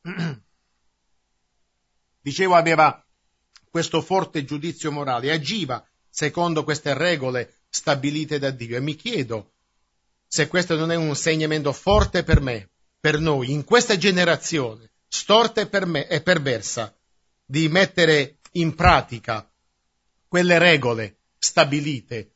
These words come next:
da Dio e non dall'uomo, stabilite dall'Eterno, opposta alla vita disordinata dei suoi contemporanei o di quelli che noi viviamo in questa società.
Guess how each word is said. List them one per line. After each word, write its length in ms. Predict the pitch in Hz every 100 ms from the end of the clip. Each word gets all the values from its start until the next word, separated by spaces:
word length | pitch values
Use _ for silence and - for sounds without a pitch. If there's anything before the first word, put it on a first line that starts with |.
| _
da 220 | 120 131
Dio 540 | 131 143 131 107 113 -
e 100 | 135
non 180 | 143 143
dall'uomo, 560 | 131 123 107 101 _ _ _ _
stabilite 640 | - 185 151 151 160 156 143
dall'Eterno, 760 | 147 143 131 131 110 107 101 _ _ _ _ _
opposta 640 | - 151 - 196 180 - 156
alla 120 | 147
vita 240 | 170 160
disordinata 960 | 160 147 147 139 139 139 120 - 110 - _ _
dei 220 | 117 139
suoi 200 | 131 165
contemporanei 960 | 143 143 139 135 135 139 143 123 113 - _
o 80 | 135
di 120 | 135
quelli 220 | 139 151
che 120 | 143 139
noi 120 | 135
viviamo 380 | 131 131 135 131
in 60 |
questa 240 | 127 123 120
società. 540 | 127 - 123 120